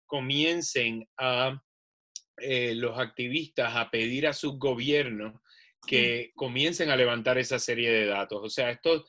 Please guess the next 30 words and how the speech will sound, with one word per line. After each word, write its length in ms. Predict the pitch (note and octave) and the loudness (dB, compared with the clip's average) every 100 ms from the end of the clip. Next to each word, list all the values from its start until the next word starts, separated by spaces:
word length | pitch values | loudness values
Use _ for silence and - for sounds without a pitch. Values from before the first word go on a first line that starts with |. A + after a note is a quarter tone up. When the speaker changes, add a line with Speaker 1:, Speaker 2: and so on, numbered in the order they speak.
| - - | -18 -16
Speaker 1:
ciento 500 | - - D#3 D#3 E3 | -8 0 0 4 6
diecisiete, 1400 | D#3 D3 D3+ C#3+ - D3 D3 D3+ D#3 D3 C#3+ C3+ B2+ C#3 | 6 4 2 -4 -2 2 2 2 2 4 4 2 0 0
es-, 140 | C#3+ | 0
estos 360 | C#3+ C#3+ E3+ D#3+ | -2 -2 -2 -2
diecisiete 840 | - D3 D3 D3+ C#3 D#3 D3 D3+ D#3 | -2 0 0 -2 -4 2 2 4 0
objetivos 640 | C#3 D3 - D#3+ C3 A2+ - - - _ - | 0 -4 0 0 2 -2 -6 -20 -20 _ -2
tiene 600 | D3 C3 C#3 D#3 D3+ D3 | 2 2 2 2 0 -4
más 260 | B2+ C3 C3+ | -2 0 2
de 120 | C#3+ | 2
cien 440 | C#3 - D3+ D3+ D#3+ | 2 0 2 2 0
indicadores, 880 | D3 C3+ B2+ B2 A#2+ C3+ B2+ G2 - _ | 0 -2 0 2 4 4 2 -2 -10 _
Speaker 2:
Sí. 80 | - G3 F#3+ _ | -10 -8 -8 _
Speaker 1:
eh, 680 | B2 B2 A2+ A2 G#2 G#2+ A2 _ _ | 0 2 4 4 2 0 -8 _ _
que 140 | - C3+ | 0 0
no 240 | C3 C#3 | 0 2
todos 240 | E3 E3 | 4 4
los 180 | E3 D3 | 4 -2
países 480 | - C#3 D3 D3+ C#3+ | 0 0 0 0 -2
están, 600 | B2 A2+ - B2 B2+ C3+ - _ _ _ - | -2 -4 -2 -2 -2 -8 -14 _ _ _ -6
están, 680 | B2 - - B2+ C#3 C#3 - | -6 -4 0 0 0 -6 0
eh, 180 | B2+ | 0
midiéndolo. 800 | B2 A#2+ A#2 C3 C3+ G2+ F2+ F#2 _ _ _ _ | 0 -4 -2 -2 -2 -6 -10 -14 _ _ _ _
Entonces, 560 | C#3 C#3 F3 D#3 D3+ C#3+ | -4 -2 2 4 2 0
a 80 | C3+ | 0
nivel 360 | B2 B2 D3+ | 2 2 0
que 140 | D3+ D3+ | -2 -2
más 280 | C#3 D3 - | -2 -4 -2
países 400 | D#3 D3+ - E3 | 0 0 -2 -6
puedan 360 | D#3 D3+ D3 D3 | 0 2 2 0
medirlo, 640 | D3 C#3+ D#3 A#2+ A#2+ C#3 | 0 0 0 -2 -6 -8